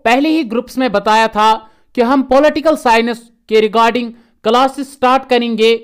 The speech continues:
वीडियोज़ अपलोड करेंगे और काफ़ी स्टूडेंट्स के रिक्वेस्ट्स भी आए हैं कि सर पॉलिटिकल साइंस के कुछ वीडियोज़ अपलोड करो ताकि हम एग्जाम को आसानी से पास कर सके। So ये हमारा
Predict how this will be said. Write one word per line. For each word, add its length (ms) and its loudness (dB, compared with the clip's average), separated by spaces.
वीडियोज़ 440 0
अपलोड 420 0
करेंगे 420 0
और 180 2
काफ़ी 280 0
स्टूडेंट्स 520 -2
के 180 2
रिक्वेस्ट्स 560 -2
भी 160 -4
आए 260 2
हैं 280 -4
कि 60 -4
सर 300 0
पॉलिटिकल 420 0
साइंस 420 -4
के 200 -6
कुछ 200 -8
वीडियोज़ 420 0
अपलोड 380 -2
करो 280 2
ताकि 320 0
हम 440 -4
एग्जाम 400 -2
को 200 0
आसानी 460 -2
से 160 0
पास 320 0
कर 140 -2
सके। 360 -4
So 100 -6
ये 180 0
हमारा 400 0